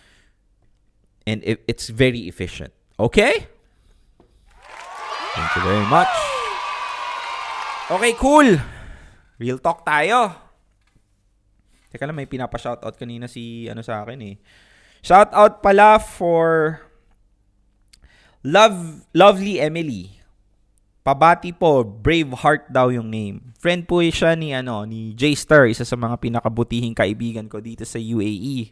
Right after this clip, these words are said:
J Star Baheto. Bahet, bahe, bahe, ba, bahe. Okay, cool. Real talk ha, real talk. Real talk tayo. Kasi gusto kong malaman nyo, my friends,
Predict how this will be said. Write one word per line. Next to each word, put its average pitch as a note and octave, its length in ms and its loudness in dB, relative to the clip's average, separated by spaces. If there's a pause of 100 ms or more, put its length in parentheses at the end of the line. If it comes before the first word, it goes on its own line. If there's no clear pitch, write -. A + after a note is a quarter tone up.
(720)
J B2 240 2
Star C3+ 320 2
Baheto. C3 720 4 (320)
Bahet, - 320 -20
bahe, A2 400 -14
bahe, G2+ 320 -8
ba, A2 160 -8
bahe. A2 320 -8 (1400)
Okay, G#3 320 10
cool. A#3+ 400 8 (560)
Real A3+ 240 0
talk - 240 4
ha, D#2+ 160 -2
real F#2 240 -6
talk. - 240 -10
Real D3 160 -2
talk - 320 -2
tayo. F2+ 400 -4 (560)
Kasi G#2+ 560 2
gusto D3+ 320 -2
kong D3 320 -4
malaman C3 560 2
nyo, G2+ 320 -4 (2500)
my C#3 160 -2
friends, - 800 -8